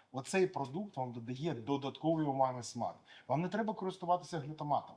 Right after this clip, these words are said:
Глютамат вже вам не потрібен. Він є тут в тій кількості, який вам необхіден для того, щоб страва була смачною.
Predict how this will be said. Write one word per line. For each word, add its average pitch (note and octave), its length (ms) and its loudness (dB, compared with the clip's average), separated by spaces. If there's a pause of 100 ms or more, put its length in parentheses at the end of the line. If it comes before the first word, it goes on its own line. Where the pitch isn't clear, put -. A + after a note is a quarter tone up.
Глютамат F3+ 380 0
вже D3+ 140 -6
вам A#2 220 -6
не D3+ 100 -4
потрібен. D3+ 460 -4 (320)
Він D3+ 140 0
є G3+ 200 2
тут G#3+ 260 -4
в - 160 -20
тій G3+ 220 -4
кількості, F3+ 720 -2 (200)
який F#3+ 300 -2
вам D#3 260 2 (240)
необхіден D#3 720 0 (320)
для B2 180 -4
того, F3+ 240 0
щоб D#3 160 -4
страва C#3 280 6
була A#2+ 220 -2
смачною. - 420 -10